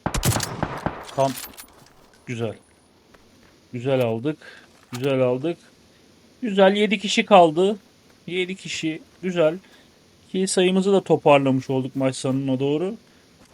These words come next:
Yani düşük kill'de kalmak istemiyorum. O ne? Bak.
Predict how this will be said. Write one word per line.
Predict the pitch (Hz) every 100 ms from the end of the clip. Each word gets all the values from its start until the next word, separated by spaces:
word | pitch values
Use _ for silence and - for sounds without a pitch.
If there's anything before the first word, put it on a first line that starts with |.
| _ _
Yani | - 190 190
düşük | 190 202 196 -
kill'de | - 202 202
kalmak | 202 190 185 208 -
istemiyorum. | 190 - 208 180 151 180 -
O | 151
ne? | 151 170 196 _ _ _ _ -
Bak. | 120